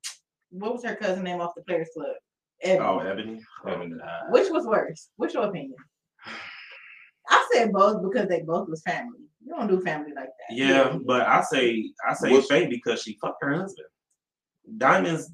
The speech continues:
Speaker 2: was just a dude, you know what I'm saying? A boyfriend. I mean, it's still bad, but it wasn't her husband, you know what I'm saying?
Speaker 1: Irregardless,
Speaker 2: They
Speaker 1: they
Speaker 2: took
Speaker 1: was both cousins. I
Speaker 2: Yes.
Speaker 1: feel like it,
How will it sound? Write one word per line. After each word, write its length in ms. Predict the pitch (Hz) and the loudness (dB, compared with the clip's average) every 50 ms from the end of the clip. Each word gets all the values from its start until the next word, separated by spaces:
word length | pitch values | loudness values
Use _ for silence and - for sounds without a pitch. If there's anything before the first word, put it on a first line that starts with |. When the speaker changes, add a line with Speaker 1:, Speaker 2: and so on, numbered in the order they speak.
| - 120 | -10 -6
Speaker 2:
was 180 | 127 131 131 | -6 -4 -4
just 180 | 127 131 131 - - | -4 -4 -4 -6 -8
a 80 | 104 95 | -6 -2
dude, 340 | 107 120 127 107 92 87 | 0 0 0 0 -2 -4
you 60 | 82 101 | -4 -4
know 80 | 120 123 | -4 -4
what 40 | 120 | -4
I'm 40 | 120 | -6
saying? 180 | - 131 123 113 | -8 -10 -8 -8
A 40 | 98 | -8
boyfriend. 440 | - 131 - 110 - - - 82 82 | -4 -4 -4 -4 -4 -8 -12 -12 -10
I 20 | 110 | -8
mean, 80 | 110 | -8
it's 80 | 104 - | -8 -4
still 180 | - 156 - - | -2 -2 -2 0
bad, 260 | - 151 - - - | 0 0 0 0 0
but 100 | - 117 | -2 -2
it 80 | 107 110 | -2 -2
wasn't 220 | 117 113 - - - | -2 -2 -2 -6 -10
her 260 | - - - 120 127 | -12 -8 -6 -2 -2
husband, 160 | 123 120 - - _ _ _ | -2 -2 -4 -8 _ _ _
you 80 | - | -18
know 80 | - 214 | -16 -16
what 180 | - - - | -16 -16 -18
I'm 80 | 220 - | -18 -20
saying? 300 | - - _ - 208 208 | -20 -16 _ -4 -4 -2
Speaker 1:
Irregardless, 320 | 208 196 202 208 202 - | -2 -2 -4 -4 -2 0
Speaker 2:
They 160 | 131 143 156 156 | 2 2 2 4
Speaker 1:
they 80 | 190 190 | 4 4
Speaker 2:
took 140 | - 180 180 | 4 4 4
Speaker 1:
was 80 | - - - | 0 -4 -2
both 260 | 185 202 214 214 214 - - - | 0 0 2 0 -2 -6 -8 -8
cousins. 380 | 226 220 214 208 196 185 170 165 | -4 0 0 0 0 0 -4 -6
I 40 | - | -2
Speaker 2:
Yes. 320 | 117 269 262 - - - - | 2 6 6 6 6 4 2
Speaker 1:
feel 80 | 208 185 | 0 0
like 220 | 180 185 180 185 | 2 2 2 0
it, 80 | 180 | -2